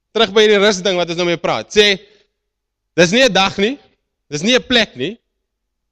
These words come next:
maar die skrywer sê wel, daarna, en ek, dit klink soos 'n contradiction, hy sê wel,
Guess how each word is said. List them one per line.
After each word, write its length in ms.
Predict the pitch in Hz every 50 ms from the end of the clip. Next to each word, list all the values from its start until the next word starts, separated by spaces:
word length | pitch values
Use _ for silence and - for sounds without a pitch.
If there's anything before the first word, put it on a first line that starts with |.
| _ _ _ _ _ _ _ _ _ _ _ _ _ _ _ _ _
maar 100 | - 185
die 60 | 208
skrywer 380 | 208 - - 262 254 262 262 254
sê 200 | - - 262 220
wel, 420 | 156 160 202 220 175 156 175 262 - _ _ _ _ _ _ _ _ _ _ _ _ _ _ _ _ _ _ _ _ _ _ _ _ _ _ _ _ _ _ _ _ _ _ _ _ _ _ _ _ _ _ -
daarna, 560 | 139 135 165 165 156 160 156 139 139 175 190 180 170
en 120 | 135 117 127
ek, 140 | 120 117
dit 140 | 117 127 120
klink 180 | - 139 127 120
soos 140 | 123 113 117
'n 80 | 117
contradiction, 560 | - 110 104 101 101 98 101 - - 175 165
hy 120 | 147 135 160
sê 240 | 165 - 214 202 190
wel, 360 | 190 190 180 180 202 220